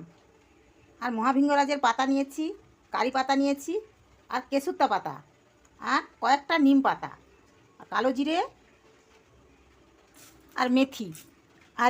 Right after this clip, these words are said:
এই পেঁয়াজগুলো নিয়েছি। এই উপকরণগুলো লাগবে।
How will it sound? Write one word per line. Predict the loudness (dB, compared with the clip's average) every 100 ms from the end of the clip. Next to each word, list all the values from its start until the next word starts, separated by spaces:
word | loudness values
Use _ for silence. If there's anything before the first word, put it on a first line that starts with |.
| 2
এই | 0 0
পেঁয়াজগুলো | 4 4 4 4 4
নিয়েছি। | 0 -6 -14 -8 -4
এই | -2
উপকরণগুলো | -2 -2 0 0 0 0
লাগবে। | -2 -4